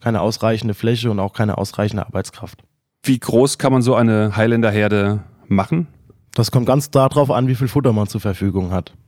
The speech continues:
Speaker 2: Ja.
Speaker 1: Also das kann man jetzt pauschal nicht sagen. Es gibt, wenn man sich jetzt Schottland anguckt, da sind die Herden zwei, dreihundert Kühe groß.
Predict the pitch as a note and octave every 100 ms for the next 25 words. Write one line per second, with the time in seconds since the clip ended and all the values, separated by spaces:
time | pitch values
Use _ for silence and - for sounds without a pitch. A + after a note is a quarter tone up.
0 | _ _ - G#2+ - _ - _ - G2
1 | G2+ - A#2 A2+ A2+ - A2 - A#2 A#2+
2 | A2 A2+ A#2 C#3 B2 - - A#2 - -
3 | G#2 A2+ G#2+ G#2 - G#2 - - _ _
4 | _ _ - - D3 D3+ C#3 C3+ C3 D3
5 | - A#2 B2 A#2 A#2+ B2 B2 A#2+ - A#2+
6 | - A2+ B2+ A#2 - C3 C#3+ C#3 C#3+ D3